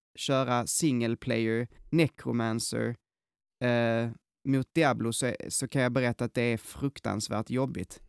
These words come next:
För att han mördar typ alla dina summons direkt. Alltså man, som Necromancer så f-, drar du ju upp en massa skelett. De bara dör direkt för de, de klarar inte att stå emot hans attacker. Eh, så det enda du får göra det är att liksom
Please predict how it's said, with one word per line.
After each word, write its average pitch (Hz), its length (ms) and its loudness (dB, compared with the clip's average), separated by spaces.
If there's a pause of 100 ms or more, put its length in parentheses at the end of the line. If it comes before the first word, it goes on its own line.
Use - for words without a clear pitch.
(320)
För 127 200 -6
att 127 280 -2 (300)
han 135 500 4
mördar 147 520 4
typ 127 260 -2 (160)
alla 139 260 2
dina 120 240 0
summons 117 580 0
direkt. 127 640 -2 (360)
Alltså 127 180 -4
man, 131 320 2 (360)
som 139 280 0
Necromancer 120 640 0
så 123 180 -2
f-, - 320 -8 (380)
drar 135 280 2
du 131 100 0
ju 131 80 2
upp 120 180 -4
en 123 60 0
massa 120 220 -2
skelett. - 460 -4 (220)
De 165 180 6
bara 131 160 6
dör 113 260 2
direkt 113 380 -4
för 120 120 -10
de, 117 300 0
de 127 260 2
klarar 107 400 0
inte 110 220 -2
att 107 60 -4
stå 117 140 -2
emot 107 280 0
hans 104 220 -2
attacker. 104 400 -6 (560)
Eh, 120 300 0 (160)
så - 140 -2
det 143 140 4
enda 160 180 4
du 131 100 0
får 135 140 -2
göra 143 260 2
det 143 100 2
är 131 180 4
att - 100 -6
liksom 127 440 0